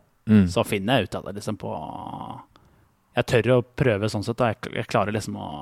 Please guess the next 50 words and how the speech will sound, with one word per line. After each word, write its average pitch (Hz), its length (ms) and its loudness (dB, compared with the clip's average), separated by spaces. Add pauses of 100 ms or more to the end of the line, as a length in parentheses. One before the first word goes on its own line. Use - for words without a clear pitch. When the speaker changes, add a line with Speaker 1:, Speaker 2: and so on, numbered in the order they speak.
(220)
Speaker 1:
Mm. 107 240 10
Speaker 2:
å 123 80 6
lære 110 240 2
meg 95 100 -8
til 113 140 -2
det, 127 80 0 (260)
hvis 107 140 10
det 95 40 8
er 113 40 6
Speaker 1:
Mm. 110 40 2
Speaker 2:
noe 101 100 -2
at 104 100 0
jeg 98 100 -2
må 101 160 -6
et 101 80 -8
eller - 140 -10
annet. - 140 -12 (120)
Speaker 1:
Ja, - 120 -2
kan 165 200 2
man 104 160 4
litt - 440 0
også, 101 280 -2
så - 160 -8
tør 113 160 2
man 85 180 2
jo 64 120 -12
å - 20 -14
prøve 104 300 2
Speaker 2:
Ja. - 20 -2
Speaker 1:
mer. 90 340 -2 (720)
Ehm, 127 420 6 (420)
så - 200 2
litt 165 120 6
sånn 135 220 8 (100)
bruksmessig 107 880 2
på 92 320 6
bilen 107 240 6
din, 98 140 6
hva, 110 280 4
vi 117 100 4
har 113 100 6
vært 104 160 2
litt 101 120 -2
inne 101 300 6
på 98 80 0
det, 92 80 2
men 92 100 2
hva 151 120 4
er 147 100 0
det, - 40 -10